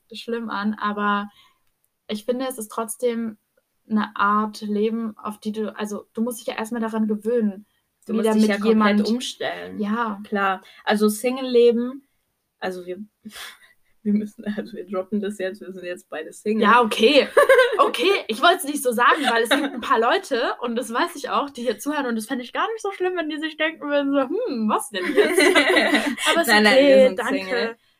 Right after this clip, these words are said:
Speaker 2: Aber glückliche Singles haben wir, glaub ich, schon öfters
Speaker 1: Ja,
Speaker 2: mal betont.
Speaker 1: aber ich meine
Speaker 2: Ähm,
Speaker 1: damit eben, dass ich mich jetzt nicht vors Mikro setzen würde und sagen würde,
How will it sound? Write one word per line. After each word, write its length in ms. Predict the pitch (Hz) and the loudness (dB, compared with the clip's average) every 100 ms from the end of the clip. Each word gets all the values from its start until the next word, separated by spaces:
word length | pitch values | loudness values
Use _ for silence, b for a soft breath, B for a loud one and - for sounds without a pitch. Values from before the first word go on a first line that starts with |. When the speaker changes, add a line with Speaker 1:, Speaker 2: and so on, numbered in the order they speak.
| _ | _
Speaker 2:
Aber 260 | 240 302 330 | 2 2 2
glückliche 460 | 311 370 330 277 220 | -2 -8 -8 -10 -10
Singles 500 | 208 185 196 214 214 | -10 -12 -10 -10 -10
haben 120 | 202 | -12
wir, 80 | 196 | -10
glaub 200 | 196 190 | -10 -12
ich, 100 | 208 | -16
schon 160 | 190 185 - | -20 -20 -14
öfters 240 | 208 226 214 | -12 -2 2
Speaker 1:
Ja, 80 | |
Speaker 2:
mal 240 | 214 202 196 | 4 4 2
betont. 540 | 190 175 175 233 - | -4 -14 -12 -12 -2
Speaker 1:
aber 180 | 233 254 | 2 2
ich 80 | 254 | 4
meine 220 | 294 285 | 4 4
Speaker 2:
Ähm, 20 | 294 | 4
Speaker 1:
damit 180 | 285 | 2
eben, 260 | - 269 269 | 0 -2 -2
dass 180 | 254 - | -2 -6
ich 80 | 254 | -10
mich 200 | 254 254 | -6 -4
jetzt 180 | 220 | -2
nicht 220 | 269 349 - | 0 -2 -4
vors 180 | 302 | -4
Mikro 260 | 294 285 254 | -2 -2 -2
setzen 340 | 233 220 220 214 | -2 -4 -4 0
würde 260 | 226 240 | 2 2
und 140 | 220 220 | 0 2
sagen 280 | 220 226 | 2 0
würde, 240 | 220 226 | -2 -2